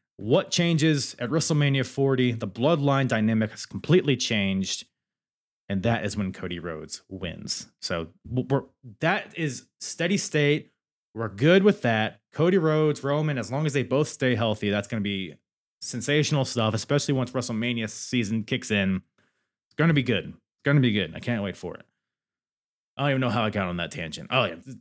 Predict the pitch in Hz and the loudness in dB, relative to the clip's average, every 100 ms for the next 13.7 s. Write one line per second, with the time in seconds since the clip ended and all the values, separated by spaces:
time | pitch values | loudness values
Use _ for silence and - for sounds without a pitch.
0 | - 151 165 143 156 160 185 160 127 139 | -6 -4 -4 -2 -2 2 4 2 4 2
1 | 120 107 104 95 92 90 _ - 87 - | 4 2 0 -2 -4 -6 _ -6 -6 -4
2 | 92 80 78 - _ _ _ _ _ - | -6 -4 -8 -12 _ _ _ _ _ -6
3 | 127 113 107 98 92 95 90 - 82 80 | -2 0 0 0 -2 -4 -6 -10 -12 -10
4 | 85 82 71 - _ - 196 233 170 185 | -10 -10 -12 -12 _ 2 4 6 4 2
5 | 165 175 170 165 160 127 143 101 107 - | 2 4 6 8 6 4 4 4 2 -2
6 | - _ _ _ _ _ _ _ _ _ | -12 _ _ _ _ _ _ _ _ _
7 | _ _ _ _ _ _ _ 101 113 110 | _ _ _ _ _ _ _ -6 -4 -2
8 | 120 127 117 104 101 101 92 90 85 80 | 0 0 0 0 -4 -6 -6 -8 -8 -8
9 | - 80 - - - - - - 165 135 | -6 -6 -8 -12 -16 -14 -14 -2 0 2
10 | 175 - 143 - 156 - 180 190 190 185 | 0 0 -10 -6 -6 -6 -16 -18 -16 -16
11 | 139 - 160 127 117 123 165 139 147 151 | -16 -6 -4 -4 -8 -2 -2 2 2 2
12 | - - _ - 165 190 190 147 147 160 | 0 -6 _ -2 4 6 6 4 4 4
13 | 147 - 151 156 147 151 | 2 2 2 4 4 2